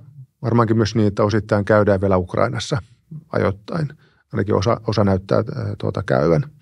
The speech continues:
Ja integroituminen työelämään on vielä lähtenyt vasta liikkeelle. Se, mikä siellä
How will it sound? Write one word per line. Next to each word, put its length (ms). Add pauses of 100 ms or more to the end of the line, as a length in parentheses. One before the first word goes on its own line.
(520)
Ja 320 (360)
integroituminen 800 (100)
työelämään 960 (320)
on 140
vielä 320 (280)
lähtenyt 300
vasta 240
liikkeelle. 580 (920)
Se, 160
mikä 260
siellä 560